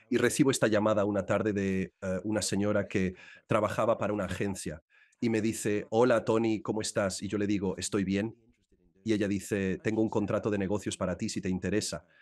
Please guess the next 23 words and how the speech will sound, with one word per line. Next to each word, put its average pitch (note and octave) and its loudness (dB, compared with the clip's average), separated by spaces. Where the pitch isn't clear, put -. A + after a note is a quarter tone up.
Y A2 0
yo A#2 6
le A#2 6
digo, G#2+ 2
"Pues - -2
he B2 4
decidido G#2+ 0
tomarme G2+ 0
un G#2 2
año G#2 0
sabático G2 -2
para F#2+ 0
escribir G2 -2
un F#2+ 0
libro, F#2 -2
así G2+ -6
que G2 -4
realmente G2 0
no F#2+ -2
me G2 0
interesa F#2 -6
hacer E2+ -8
esto". F2 -8